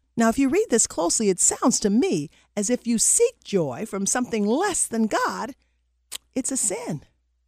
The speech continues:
If you are seeking joy from something less than God, you're actually sinning against God, 'cause God is serious about this notion of the source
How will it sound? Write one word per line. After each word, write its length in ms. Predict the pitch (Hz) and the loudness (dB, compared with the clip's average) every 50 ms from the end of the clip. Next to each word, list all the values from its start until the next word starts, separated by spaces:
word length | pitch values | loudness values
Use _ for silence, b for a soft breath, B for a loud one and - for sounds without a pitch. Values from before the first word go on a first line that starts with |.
| _ _ _ _ _ _ - | _ _ _ _ _ _ -4
If 140 | - 233 202 | -4 -2 0
you 160 | 247 294 311 | 0 2 2
are 140 | 269 214 180 185 _ _ _ | 2 2 0 -2 _ _ _
seeking 680 | - - - - - 392 480 - - - 285 233 208 190 | -4 -2 0 0 2 0 -2 -2 -4 -2 0 0 2 2
joy 520 | 156 156 175 165 151 143 147 - 208 277 - _ _ _ _ _ | 2 0 0 0 0 -2 -6 -10 -12 -16 -20 _ _ _ _ _
from 140 | - 220 226 | -4 0 0
something 360 | 220 - 294 339 349 381 311 | 2 2 2 2 2 4 6
less 340 | 254 247 269 302 - - - | 6 6 6 4 4 2 0
than 220 | - 359 349 311 285 | 0 0 0 0 0
God, 460 | 440 508 494 415 226 175 175 - 226 | 0 -2 -2 -2 -4 -4 -6 -6 -4
you're 200 | 269 392 427 392 | -2 -2 -2 -2
actually 240 | 320 - - 277 254 | -4 -4 -4 -2 0
sinning 340 | - - 330 311 302 285 | 0 0 0 0 0 0
against 400 | 277 262 233 285 277 285 262 - | 0 0 0 0 -2 -2 -2 -2
God, 420 | - 294 359 - - - - - _ _ _ _ _ _ _ _ _ _ _ | -2 -2 -4 -4 -6 -16 -18 -20 _ _ _ _ _ _ _ _ _ _ _
'cause 160 | - 285 214 | 0 0 0
God 240 | 190 349 453 480 311 | 0 0 -2 -2 0
is 120 | 262 - | 2 2
serious 540 | - - - 523 508 320 196 160 170 170 - | 2 2 2 2 0 -2 -4 -2 -2 -2 -2
about 240 | 220 202 202 190 - | 0 -2 -2 -4 -2
this 180 | 226 226 - | -2 -2 0
notion 800 | - 214 226 247 285 339 392 415 381 - - - 156 143 170 214 _ _ _ _ _ _ - | 0 2 2 2 2 2 2 2 0 0 -2 -4 -4 -6 -8 -10 _ _ _ _ _ _ -8
of 120 | - 202 180 | -4 -2 2
the 80 | 220 | 4
source 680 | 208 - - - - 226 233 185 165 190 - - - | 4 6 6 4 4 4 2 0 0 -2 -2 -2 -2